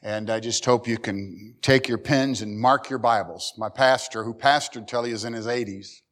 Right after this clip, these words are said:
said, "God put the, the book, his words on pages so we can underline them and circle them and mark them. So mark your Bible."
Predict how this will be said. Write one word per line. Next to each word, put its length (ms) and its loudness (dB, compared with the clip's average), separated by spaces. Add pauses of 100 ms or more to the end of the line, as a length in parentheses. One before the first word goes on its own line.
(760)
said, 520 4
"God 420 6
put 280 -2
the, 180 2 (300)
the 80 -8
book, 300 2 (420)
his 220 0
words 380 4
on 220 2
pages 580 0
so 80 -4
we 160 0
can 260 -8
underline 600 2
them 260 0
and 120 -8
circle 480 -2
them 320 -2
and 160 -6
mark 420 4
them. 280 0 (380)
So 260 0
mark 380 4
your 100 -4
Bible." 580 -2